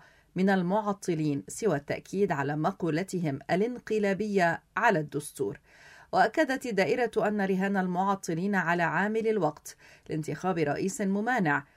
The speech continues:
ووضع اليد على الرئاسة الأولى لن يمر، آسفة بشدة لوجود فريق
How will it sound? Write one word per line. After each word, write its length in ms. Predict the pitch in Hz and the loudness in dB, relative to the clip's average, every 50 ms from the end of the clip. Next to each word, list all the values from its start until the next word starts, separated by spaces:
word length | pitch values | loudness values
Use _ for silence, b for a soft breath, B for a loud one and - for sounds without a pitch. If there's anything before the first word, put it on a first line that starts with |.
| b b b b | b b b b
ووضع 420 | - 160 170 196 185 196 175 175 | -2 0 0 2 2 2 2 2
اليد 360 | 180 170 151 151 175 208 190 208 | 2 0 0 0 0 0 0 0
على 340 | 202 - - 175 233 233 | 0 0 0 0 0 0
الرئاسة 560 | 226 202 196 190 - - 240 262 - - 226 - - | 0 0 0 0 2 0 -2 -2 -4 -8 -8 -6 -6
الأولى 580 | 220 - - 226 247 240 220 208 208 202 196 - - _ - | -6 -6 -6 -6 -2 0 2 4 4 4 2 -2 -4 _ -2
لن 240 | 180 180 165 165 160 | 0 0 0 0 0
يمر، 440 | 151 156 156 185 208 202 - - - b b b b b b b b - | 0 0 0 2 2 0 0 -2 -8 b b b b b b b b 0
آسفة 540 | 170 170 165 160 - - 285 277 - 170 156 - | 0 2 0 0 -2 -2 -2 -2 -2 -2 -2 -2
بشدة 680 | 143 139 139 139 143 143 - - 226 208 165 151 151 135 | -4 -4 -2 -4 -4 -4 -4 -4 -4 -4 -2 -2 -2 0
لوجود 520 | 139 147 143 143 147 147 180 202 175 165 147 | 0 0 -2 -2 0 0 0 0 2 0 -2
فريق 640 | - - 147 151 185 214 214 - 185 165 160 139 | -2 -2 0 2 2 0 2 2 2 2 2 0